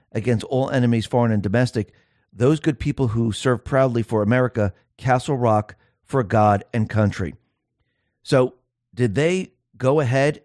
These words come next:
and did they use this plane? Did they try to create a false flag that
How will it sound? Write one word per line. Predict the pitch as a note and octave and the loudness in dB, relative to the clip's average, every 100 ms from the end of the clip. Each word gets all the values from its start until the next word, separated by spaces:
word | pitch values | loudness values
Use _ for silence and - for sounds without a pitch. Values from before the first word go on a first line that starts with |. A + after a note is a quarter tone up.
| - | -4
and | A2+ G2+ | -2 -2
did | F#2+ | -2
they | B2 C3 C#3 - _ | -4 -4 -8 -14 _
use | G#2 A2 D#3+ E3 | -6 -2 0 0
this | F3 | -2
plane? | - C3+ D3 E3+ | -2 0 0 -2
Did | A#2 | -2
they | A2+ | -4
try | - C3+ | -2 -4
to | C3 B2+ A2+ - _ _ _ _ | -2 -4 -4 -8 _ _ _ _
create | - C3+ C3+ D#3 | -6 0 0 -2
a | B2+ | -4
false | G2+ - C3+ C#3 | -4 -2 -2 -2
flag | - A#2 A2+ C3 F3 - _ _ _ _ _ - | -6 -4 -2 -2 -6 -12 _ _ _ _ _ -6
that | A#2+ B2+ | -4 -4